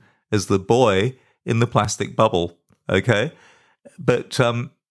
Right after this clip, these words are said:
the thing is, is that, uh, for many decades, I've managed to pull through, and, and in fact, I've, I've done very well. I'd learned about health because our public health system,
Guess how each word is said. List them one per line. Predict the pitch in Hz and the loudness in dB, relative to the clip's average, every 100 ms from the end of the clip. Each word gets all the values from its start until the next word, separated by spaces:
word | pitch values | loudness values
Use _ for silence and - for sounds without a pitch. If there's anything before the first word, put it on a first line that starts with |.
| _ | _
the | - | -6
thing | 123 143 | 0 0
is, | 131 127 | 2 0
is | 113 98 | -2 -4
that, | - 110 - - | -2 -2 -4 0
uh, | 117 110 | 0 0
for | - | 0
many | 117 127 | 0 2
decades, | 113 123 131 101 95 120 - - _ _ _ _ _ _ _ _ - | 2 2 2 2 0 -4 -10 -12 _ _ _ _ _ _ _ _ -8
I've | 117 107 | -4 0
managed | 120 113 - | 2 0 -2
to | 127 | 0
pull | 123 107 | 2 2
through, | 101 143 127 | 0 2 2
and, | 104 | 0
and | - 120 | -2 -2
in | 113 | 0
fact, | 139 - 131 | -2 0 -2
I've, | 113 - | -2 -4
I've | 120 | 0
done | 151 139 | 0 2
very | 117 101 | 2 4
well. | 107 135 95 85 _ - - - - - - - - _ - | 4 4 2 -2 _ -20 -20 -20 -20 -20 -20 -20 -20 _ -2
I'd | 135 131 | 0 2
learned | 143 147 | 2 2
about | 120 113 | 0 0
health | 104 120 131 - | 2 2 2 -6
because | 120 123 117 - | 0 0 0 -2
our | - 139 | 0 2
public | 135 127 107 101 | 2 0 0 2
health | 131 135 | 0 0
system, | - 95 - 101 143 | -4 -6 -6 -6 -8